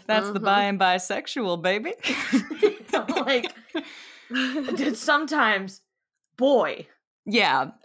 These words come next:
Speaker 1: I've, I've alternated using, because, like, pan is pretty much, like,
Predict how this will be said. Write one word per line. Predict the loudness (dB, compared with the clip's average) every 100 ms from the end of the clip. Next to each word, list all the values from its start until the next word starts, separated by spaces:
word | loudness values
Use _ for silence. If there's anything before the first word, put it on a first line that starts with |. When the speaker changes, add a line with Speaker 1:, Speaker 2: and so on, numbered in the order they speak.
| 2
Speaker 1:
I've, | 4 4 2 -4 -16 _
I've | -2 0
alternated | 2 0 0 -2 0 -2
using, | -2 -4 -4 -6 -8 -10
because, | -4 -2 0
like, | -2 -4
pan | -2 0 2 0
is | -4
pretty | -6 -4 -2
much, | -2 -2
like, | -4 -4